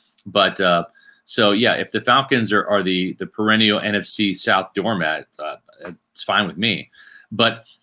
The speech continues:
I, I do have to applaud how, how tough they're playing. I mean, this is not the Detroit Lions, John,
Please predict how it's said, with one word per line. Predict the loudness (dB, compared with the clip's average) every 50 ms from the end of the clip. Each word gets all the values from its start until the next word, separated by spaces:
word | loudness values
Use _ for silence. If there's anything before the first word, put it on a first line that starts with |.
| _ _ _ -2
I, | -2 -2 0 2
I | 2 2
do | 2 4 8 8 8 8
have | 6 4 0 0 -2 -2
to | -2 -2 -2
applaud | -2 -4 -8 -6 -4 -2 0 2 2 2 0 -2
how, | -6 -6 -4 -2 -2 -2 -4 -6 -8 _ -16 -10
how | -10 -10 -10 -10 -14
tough | -2 0 0 0 0 -4 -12 -20 -20 _ _ _ _ _ _ _ _ _ _ -12
they're | -2 2 2 2
playing. | 2 2 2 2 2 0 -2 -4
I | -4
mean, | -2 0 2
this | 2 0 0 0
is | -2 0
not | 0 0 2 2
the | 2
Detroit | 2 2 0 2 0 0 2
Lions, | 2 2 0 0 -2 -4 -8 -10
John, | -10 -10 -10 -12 -16